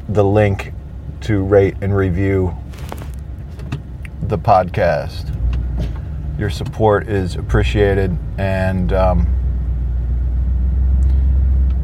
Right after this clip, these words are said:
it really does make a difference with the analytics within Apple.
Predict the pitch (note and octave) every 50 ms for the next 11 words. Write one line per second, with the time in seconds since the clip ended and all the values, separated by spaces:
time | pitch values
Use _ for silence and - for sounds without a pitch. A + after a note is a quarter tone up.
0 | - - - A2 A2 A2 A2+ A2+ G#2+ G#2 G2+ F2 G#2 G#2 G2+ F#2 G#2+ G2+ F#2+ F2
1 | - F#2 E2+ G#2 G2 E2 - G2+ F#2+ F2 - - G2+ G#2 F#2+ - - G2 F#2+ F#2
2 | F2+ - G2+ G2 G2 F#2+ G2 F#2+ F#2 G2 F#2+ F#2 F2+ F#2 - - - - - -
3 | - - - - - - - - - - - - - - - - - - - -
4 | - - - - - - - - - - - - - - - - - - - -
5 | C3+ A#2+ A2+ - C3 A#2+ A2 G#2 G2+ G#2 G#2 F#2+ - G#2+ G2